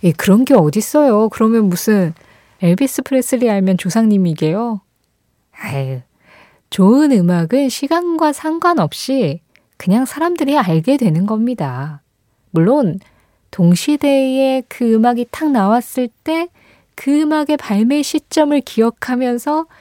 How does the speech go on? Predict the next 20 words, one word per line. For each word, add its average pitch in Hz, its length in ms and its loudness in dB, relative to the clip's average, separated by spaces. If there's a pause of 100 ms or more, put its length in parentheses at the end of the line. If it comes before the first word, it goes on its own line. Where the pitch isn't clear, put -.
(220)
그때 - 360 -2
그 240 200 2
순간 277 380 0
그 220 240 0
음악을 254 300 0
들었던 233 600 0
기억, 240 440 -2 (480)
그 240 340 2
기억을 185 640 -2
가지고 - 500 -4
있느냐 233 440 2
없느냐는 185 560 0
좀 233 180 -2
다른 233 500 -2
이야기이긴 175 520 -2
하지만 208 760 -4 (1000)
그거 415 400 2
좋은 269 340 0
거 415 140 0
아니에요? 156 500 0